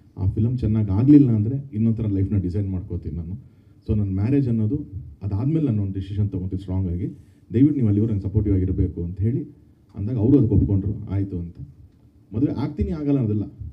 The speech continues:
ಹೆಂಗೆ ಆಗುತ್ತೆ ಫ್ಯೂಚರ್ ಅಲ್ಲಿಂದ ನಂದು ಅನ್ನೋದು ನನಗಿದ್ದು. Then, ಆ, ಅವಾಗ ಅಕ್ಟೋಬರ್ ರಿಲೀಸ್ ಆಗ್ಬೇಕಾಯ್ತು ಪಿಕ್ಚರು, ಸ್ವಲ್ಪ ಡಿಲೇ ಆಗಿ ಡಿಸೆಂಬರ್ ತನಕ ಬಂತು.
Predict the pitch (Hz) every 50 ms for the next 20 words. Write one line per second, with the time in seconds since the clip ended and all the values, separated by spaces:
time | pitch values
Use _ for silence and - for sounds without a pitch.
0 | - - - _ _ - - - 185 214 220 190 175 170 165 151 151 147 131 131
1 | 127 - 107 107 107 110 110 113 113 107 104 98 98 95 95 98 101 - 190 214
2 | - - - - - - - - - - 104 107 101 98 95 90 92 90 - 143
3 | - - - - - - - - 98 98 98 113 113 107 104 101 101 98 95 92
4 | 90 90 92 92 92 - - _ _ - _ - - 110 110 107 104 - 165 160
5 | 160 147 135 131 131 123 120 120 117 117 - 113 107 - 110 107 - - 113 101
6 | - 104 - - - - - 139 139 139 135 123 113 110 117 127 120 113 107 107
7 | 107 98 - 104 104 92 117 113 110 104 - 101 98 - 92 92 95 95 -